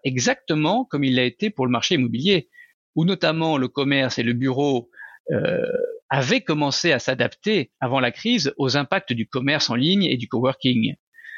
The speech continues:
Donc dans tous les domaines, que ce soit d'une façon générale dans le marché immobilier ou dans la vie du cabinet, il va falloir faire preuve à l'avenir d'agilité et de flexibilité.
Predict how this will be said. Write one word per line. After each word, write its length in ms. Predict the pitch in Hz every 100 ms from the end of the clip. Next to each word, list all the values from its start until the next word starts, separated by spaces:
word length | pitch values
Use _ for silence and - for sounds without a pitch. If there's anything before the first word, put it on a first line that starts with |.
| - -
Donc 260 | 175 208
dans 100 | 185
tous 160 | - 285
les 80 | 247
domaines, 600 | 175 175 269 202 139 - -
que 80 | 165
ce 100 | -
soit 180 | 170 151
d'une 120 | 147
façon 220 | 151 151
générale 320 | 147 143 143
dans 80 | 127
le 40 |
marché 220 | 123 120 147
immobilier 560 | 135 131 131 135 123 -
ou 220 | 269 165
dans 200 | 139 147
la 120 | 131
vie 320 | 123 165 127 - _ _
du 140 | 110 117
cabinet, 640 | 120 113 120 180 247 254 - - -
il 80 | 117
va 80 | 160
falloir 240 | 151 143
faire 180 | - 127
preuve 420 | - 180 208 143 - -
à 60 |
l'avenir 520 | 117 113 127 165 180 127
d'agilité 840 | 135 156 151 135 123 151 196 220 _ _
et 80 | 147
de 80 | 131
flexibilité. 800 | - 147 - 127 117 110 - -